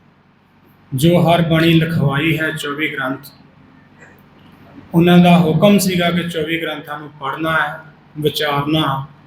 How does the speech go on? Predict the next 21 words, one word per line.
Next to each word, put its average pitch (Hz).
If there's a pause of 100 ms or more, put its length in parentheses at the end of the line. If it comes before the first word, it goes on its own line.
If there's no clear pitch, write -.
(180)
ਤੇ 175 (100)
ਆਪਣੇ 160
ਜੀਵਨ 143
ਦੇ 143
ਵਿੱਚ 139
ਉਹਨੂੰ 143 (360)
ਅਮਲ 139
ਕਰਨਾ। 117 (2000)
ਜਿਵੇਂ 165
ਕਿ 175
ਪਹਿਲਾਂ 165 (340)
ਸੁਰਜੀਤ 147
ਕੌਰ 165
ਕੋਲੋਂ 165
ਤੁਸੀਂ 151
ਬਾਣੀ 147
ਸੁਣੀ 151
ਸੀ 151
ਜਲੰਧਰ 147
ਵਾਲਿਆਂ 127
ਨਾਲ, 127